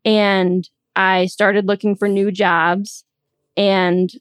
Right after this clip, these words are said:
I moved here two months ago, the beginning of March. Um, and then Zach and I were planning on moving in together. And then,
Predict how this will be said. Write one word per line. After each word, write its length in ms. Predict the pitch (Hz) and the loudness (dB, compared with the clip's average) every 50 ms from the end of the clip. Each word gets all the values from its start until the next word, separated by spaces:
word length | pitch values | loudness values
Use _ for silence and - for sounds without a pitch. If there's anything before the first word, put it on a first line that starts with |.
| _ - - | _ -6 -2
I 80 | 196 | 2
moved 280 | 208 214 220 214 214 - | 4 4 4 2 0 0
here 200 | - 226 208 185 | 2 2 2 2
two 240 | 175 - - 220 214 | 0 -2 -4 -2 -2
months 280 | 202 190 190 190 - | 0 -2 -2 -2 -4
ago, 520 | - 170 175 170 170 165 170 175 180 180 - _ _ _ _ _ _ _ _ _ _ _ _ _ | -4 -2 0 2 2 2 2 0 0 -4 -6 _ _ _ _ _ _ _ _ _ _ _ _ _
the 60 | - 175 | -4 -4
beginning 300 | 190 175 180 175 175 170 | 0 0 2 2 2 2
of 80 | 170 | 2
March. 520 | 170 170 165 165 160 - - - - - _ _ _ _ _ _ _ _ _ - | 2 2 2 0 -2 -2 -6 -10 -16 -16 _ _ _ _ _ _ _ _ _ -4
Um, 440 | - 165 170 170 - 170 156 180 - _ _ _ - | 0 0 0 2 0 0 -2 -2 -4 _ _ _ -4
and 200 | - 185 185 180 | -2 0 2 2
then 420 | 175 175 170 165 170 165 175 180 _ _ _ _ _ _ _ _ _ _ _ _ _ _ _ - | 2 2 2 2 2 0 0 -2 _ _ _ _ _ _ _ _ _ _ _ _ _ _ _ -2
Zach 200 | 196 202 220 - | -2 -2 0 -2
and 120 | - 196 | -2 0
I 100 | 185 190 185 | 0 2 0
were 120 | 185 180 | 0 -2
planning 320 | - 185 190 190 190 190 190 | -4 -6 -6 -2 -2 0 0
on 120 | 190 190 | 0 0
moving 280 | 190 185 175 180 190 190 | 0 0 0 0 0 0
in 120 | 190 196 | 0 -2
together. 600 | - - - 208 190 190 202 202 202 208 208 208 - - | -4 -4 -4 -4 -2 0 0 0 0 0 0 -2 -2 -4
And 180 | - 185 185 | -2 -2 0
then, 380 | 180 175 175 180 185 196 175 | 0 0 -2 -2 -4 -4 -6